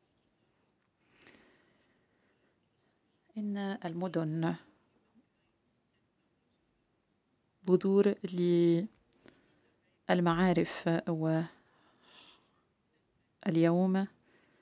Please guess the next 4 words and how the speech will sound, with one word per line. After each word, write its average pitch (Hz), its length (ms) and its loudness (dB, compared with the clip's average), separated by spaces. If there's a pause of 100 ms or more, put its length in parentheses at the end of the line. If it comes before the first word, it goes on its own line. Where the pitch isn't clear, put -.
(2000)
تعد 185 320 4
المدن 165 520 2
عوالم 160 760 2
معقدة 165 840 2